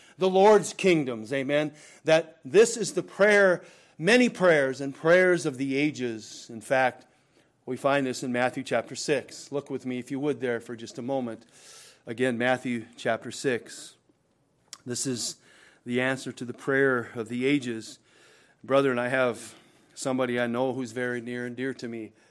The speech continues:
who is not saved. And you know what he can't wait for? Amazingly and stunningly enough, he cannot wait for the Lord Jesus to rule here on the earth. Is, isn't that an amazing thing?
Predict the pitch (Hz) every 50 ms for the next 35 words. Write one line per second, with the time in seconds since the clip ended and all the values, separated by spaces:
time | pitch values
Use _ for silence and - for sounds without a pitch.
0 | _ _ _ 123 123 117 107 120 131 139 139 - - 147 135 120 110 104 101 _
1 | _ _ _ _ _ _ _ _ _ _ _ _ _ _ _ _ _ _ - 113
2 | 113 117 127 131 135 131 131 - 147 139 127 127 131 131 131 - - 143 143 147
3 | 147 - _ _ _ _ _ _ _ _ _ _ _ _ _ _ _ _ _ _
4 | _ _ _ _ _ _ _ _ _ _ _ _ _ _ _ _ _ _ _ _
5 | _ _ _ _ - 117 123 123 135 143 131 135 127 123 127 127 123 117 113 120
6 | 113 - - - - 139 135 131 135 131 120 120 123 117 113 120 123 113 - -
7 | - _ _ _ _ _ - - - _ _ _ _ 135 127 - 139 127 131 127
8 | 127 - 127 135 135 127 117 120 - - _ - - 123 113 117 117 123 123 123
9 | 110 107 120 127 127 113 110 107 - - - 113 107 120 127 127 123 117 113 110
10 | 110 - - 127 123 110 110 - - 113 104 107 110 110 101 95 92 _ _ -
11 | _ _ - _ _ _ _ _ _ _ _ _ _ _ - - 262 - - -
12 | 220 220 370 466 415 - - - 370 370 - 196 202 202 180 - 285 285 262 208
13 | 185 208 254 285 285 285 311 311 294 311 294 - 196 185 247 302 349 381